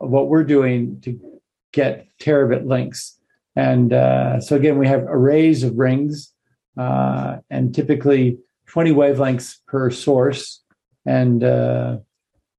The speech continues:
uh, we, we interleave, we de-interleave and have two separate ones to get better, um, suppression of, of adjacent noise. Um,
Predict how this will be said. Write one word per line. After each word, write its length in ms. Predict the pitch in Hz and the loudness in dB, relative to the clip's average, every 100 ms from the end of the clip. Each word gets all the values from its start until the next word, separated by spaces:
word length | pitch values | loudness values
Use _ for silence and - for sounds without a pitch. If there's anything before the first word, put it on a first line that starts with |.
| - | -18
uh, 200 | 135 135 | -14 -14
we, 240 | 135 135 | -12 -10
we 220 | 151 135 151 | -8 -8 -6
interleave, 520 | 139 131 127 120 - _ _ _ _ | -4 -2 -2 -2 -6 _ _ _ _
we 200 | 135 151 | -8 -8
de-interleave 680 | 123 - 165 151 135 131 117 | -4 0 2 2 2 2 0
and 180 | 127 120 | -2 -4
have 220 | 123 127 | -4 -6
two 140 | - 135 | -4 -2
separate 340 | 147 123 127 | -2 -2 -2
ones 280 | 123 123 123 | -2 -2 -4
to 140 | - | -6
get 140 | 123 - | -6 -4
better, 340 | 123 120 - _ _ _ _ _ | -2 -2 -6 _ _ _ _ _
um, 520 | 131 127 131 127 120 - | -6 -4 -6 -6 -8 -10
suppression 580 | - 127 139 131 - 123 | -12 -8 -4 -4 -2 -2
of, 80 | 151 | -2
of 140 | 113 | -4
adjacent 560 | 104 131 123 120 107 127 | -2 0 0 -2 -4 -2
noise. 480 | 120 120 120 101 - _ _ _ _ - | 0 0 0 -4 -10 _ _ _ _ -10
Um, 600 | 120 117 120 117 113 110 | -6 -4 -4 -6 -8 -12